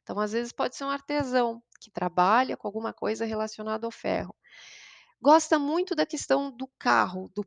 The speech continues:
pilotar. O Senna era ariano. Então, normalmente, Áries, né, tem essa coisa do piloto. E aí pode tá relacionado com coisas voltados à mecânica,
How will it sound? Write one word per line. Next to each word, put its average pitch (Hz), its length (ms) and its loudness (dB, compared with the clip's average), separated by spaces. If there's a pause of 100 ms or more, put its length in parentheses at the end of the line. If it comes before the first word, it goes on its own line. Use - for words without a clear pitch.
(100)
pilotar. 285 640 2 (360)
O - 60 -8
Senna 285 440 0
era 208 240 4
ariano. 185 520 -2 (440)
Então, 240 680 4
normalmente, 262 640 -2
Áries, 220 600 4
né, 220 280 -2 (160)
tem 262 220 4
essa 262 180 -6
coisa 208 300 -2
do 196 100 -6
piloto. 180 640 -8
E 202 140 2
aí 202 240 4
pode 208 420 0
tá - 80 -4
relacionado 233 640 -2
com 254 160 -14
coisas 233 480 -4
voltados 226 680 -4 (140)
à 208 80 0
mecânica, 208 960 0